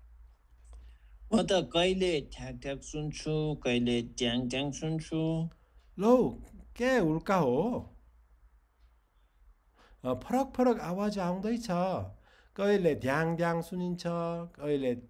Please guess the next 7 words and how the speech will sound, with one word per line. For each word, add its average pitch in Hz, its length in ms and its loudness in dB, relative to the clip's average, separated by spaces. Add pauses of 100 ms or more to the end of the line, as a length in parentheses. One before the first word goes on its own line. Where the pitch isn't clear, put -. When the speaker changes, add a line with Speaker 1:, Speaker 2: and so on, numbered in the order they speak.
Speaker 2:
թ्याක්, 151 440 -4
թ्याක්. 107 340 -4 (2500)
Speaker 1:
까일레 143 580 4
좌르, 127 640 -2
좌르 135 220 -6
순인데 156 540 -4
쳐도? 160 520 -4